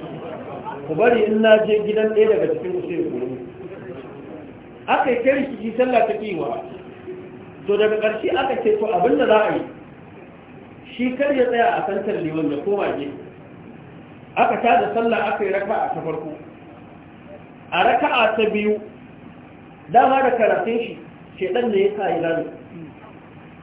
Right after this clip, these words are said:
A raka'a ta biyu sai limamin ya ja ayoyin da ke cikin wato suratu ainihin wato al-Hadid. Inda Allah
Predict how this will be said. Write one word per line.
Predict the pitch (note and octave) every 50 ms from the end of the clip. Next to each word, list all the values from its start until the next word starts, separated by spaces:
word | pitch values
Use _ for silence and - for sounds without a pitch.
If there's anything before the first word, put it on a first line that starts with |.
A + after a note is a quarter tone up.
| - - -
A | - E3+ G3
raka'a | A3+ - - - - A3+ G3+ F#3+ -
ta | - G#3+
biyu | G#3 G#3 G#3 G#3 - -
sai | - A3+ A3+ A3+ G3
limamin | F#3 F#3 F#3+ F#3+ F#3+ E3+ E3 E3+
ya | F3
ja | F3+ F#3 F#3 F#3 F#3 F#3
ayoyin | F#3 F#3 F#3 G3 - F#3+ F#3
da | F3+
ke | F#3 F3+ D#3 -
cikin | F3+ F3+ F3+ G3+ G3 G3+ G3 - - - - - - - - - - - - -
wato | C#3+ D#3+ F3+ F3+ F3+ F3+ G3 F#3+ F#4+ F#4+ - - - - - - - - - - - - - - - - - -
suratu | - A#3 A#3 A#3 A#3 A#3 A#3+ A#3+ A#3 A#3 A#3 A#3 -
ainihin | G#3+ G#3+ G#3+ G#3+ A3 A3+ A3
wato | G3+ F#3+ F#3+ F#3 F3+ F3+ F3 D#3+ D3+ - - -
al-Hadid. | D#3+ D#3+ D#3+ E3 D#3+ - F3+ - - - - - - - - - - - - - - - - - - - - - - - - - - - - - - - - -
Inda | F#3 A3+ A#3+ A3 G#3
Allah | - G#3 G#3+ G#3 G3